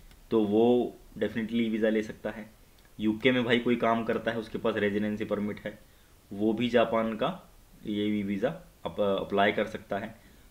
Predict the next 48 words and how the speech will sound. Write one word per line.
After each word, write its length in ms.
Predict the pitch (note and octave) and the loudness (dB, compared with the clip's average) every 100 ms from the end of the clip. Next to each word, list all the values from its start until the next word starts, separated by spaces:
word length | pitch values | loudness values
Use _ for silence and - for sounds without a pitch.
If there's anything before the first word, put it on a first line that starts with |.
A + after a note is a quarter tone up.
| - | -6
यूएस 300 | G2+ A2+ A#2+ | 2 2 2
का 120 | - | 2
भी 120 | B2 B2 | 0 2
है, 100 | B2+ | 0
यूएस 280 | A2+ A#2 | 2 0
का 120 | - A2 | 0 0
तो 140 | A2 | 0
आपको 140 | G#2+ | 0
पता 220 | G2+ G#2 A2 | -2 0 0
ही 100 | A2 | -2
है 60 | |
सारे, 240 | G#2+ G2+ G2+ | -4 -6 -2
ब्राज़ील 520 | G#2 G#2 G2+ A#2 A#2 | 0 0 2 0 0
का, 100 | G#2+ | -4
कंबोडिया 880 | G#2+ - - C3 C3 C#3+ C3+ G2 | -6 -4 0 2 4 4 4 2
का, 300 | E2 - - - - - - - - | 0 -6 -14 -20 -20 -20 -20 -18 -6
mainly 380 | G#2+ A2 F#2+ E2 E2 - - - - | -2 0 -2 -4 -8 -20 -20 -12 -4
कंबोडिया 500 | A2 A2+ C3 C#3 C#3 | -2 0 2 2 2
का 160 | C#3+ | 0
भाई 460 | A2+ B2 C3+ C3 - | 0 0 0 -4 -8
में 220 | A2 A#2 A#2 | -8 -4 0
जो 120 | A#2 | 2
रहता 280 | G#2+ G2+ A#2 | 2 2 2
है 100 | G#2 | 2
बंदा, 220 | G2+ G#2+ - - - - - | 0 -4 -8 -16 -20 -20 -14
कंबोडिया 460 | G#2+ G#2 G#2+ A2 A2 | -8 -4 -2 0 0
का, 320 | A#2 D3 - - - - - - | 0 -6 -10 -20 -20 -20 -10 -6
तो 160 | A#2 | -2
ई 140 | C#3 C3 | 0 2
visa 280 | A#2+ G#2+ G#2+ | 2 2 2
apply 280 | G2+ G2 | 2 0
कर 120 | F#2+ F#2+ | 0 -4
सकता 340 | - - G#2 | -8 -4 -2
है, 180 | A2+ D3 | 0 -2
वो 200 | A#2+ A2 | -2 -2
उनके 260 | A2 G#2+ | -2 -2
लिए 120 | G2+ G2 | -2 -2
काफ़ी 220 | F#2+ G2 | -2 -2
benefit 400 | F#2+ F#2 F#2+ G#2 | -4 -6 -4 -4
है, 160 | B2+ | -2
Indian 320 | B2+ A#2+ A#2+ G2+ | 0 4 2 2
भाइयों 260 | G#2+ G2 | -2 -2
के 60 | G2 | -2
लिए 120 | A#2+ | -2
जिनके 240 | A#2 G#2+ | -2 -2
पास 200 | G2+ B2+ - | -2 -2 -2
residency 560 | F#2+ F2+ E2+ D#2+ - | -4 -2 -4 -6 -10
है, 140 | E2 | -14